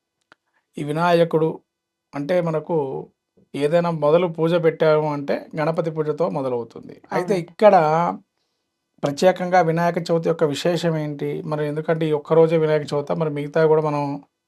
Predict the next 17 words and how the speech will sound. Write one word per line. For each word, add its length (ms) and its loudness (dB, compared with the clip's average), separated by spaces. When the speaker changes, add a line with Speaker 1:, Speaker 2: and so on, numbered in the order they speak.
Speaker 1:
చవితులు 240 2
వస్తూ 220 2
ఉంటాయి 220 -4
కదా. 300 -6
మరి 140 -2
ఏంటంటే, 580 -8
మనకు 580 -4
ఒక్కొక్క 560 0
తిథికి 440 0
ఒక్కొక్క 300 2
అధిపతిగా 480 0
చెప్పారు. 460 -10
అలా 180 6
గణపతికి 720 0
చవితి 240 0
తిథి 520 -4
ఉద్దేశించి 760 -4